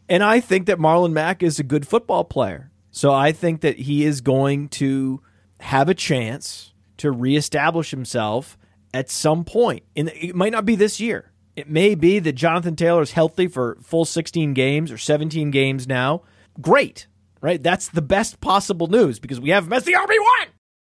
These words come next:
In Dynasty, at the very least, Jonathan Taylor, R B one,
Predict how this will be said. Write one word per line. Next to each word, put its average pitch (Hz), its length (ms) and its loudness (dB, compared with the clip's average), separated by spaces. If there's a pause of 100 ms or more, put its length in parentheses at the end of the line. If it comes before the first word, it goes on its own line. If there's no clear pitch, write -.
(640)
In 170 160 0
Dynasty, 196 680 2
at - 80 -12
the 123 80 -6
very 147 280 4
least, 113 440 -2 (340)
Jonathan 160 400 0
Taylor, 110 480 -4 (420)
R 156 180 4
B 143 140 2
one, 95 420 -6